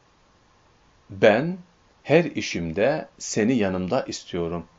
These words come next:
Senin onayın olmadan o işi yapmak istemiyorum. O işi yapar iken bir hatam olursa beni düzeltmeni istiyorum.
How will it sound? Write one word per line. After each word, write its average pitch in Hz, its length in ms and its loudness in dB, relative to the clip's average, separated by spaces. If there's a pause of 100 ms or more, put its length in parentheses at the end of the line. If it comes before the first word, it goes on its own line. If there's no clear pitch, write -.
(340)
Senin 131 540 2
onayın 104 500 0
olmadan 110 720 0 (280)
o 139 160 4
işi 117 220 -4
yapmak 123 480 0
istemiyorum. 92 640 -2 (540)
O 220 140 12
işi - 280 0
yapar 135 540 2
iken 110 640 -4
bir 170 100 6
hatam 110 600 2
olursa 117 720 0 (300)
beni 117 640 0 (360)
düzeltmeni 135 680 2
istiyorum. 90 580 -6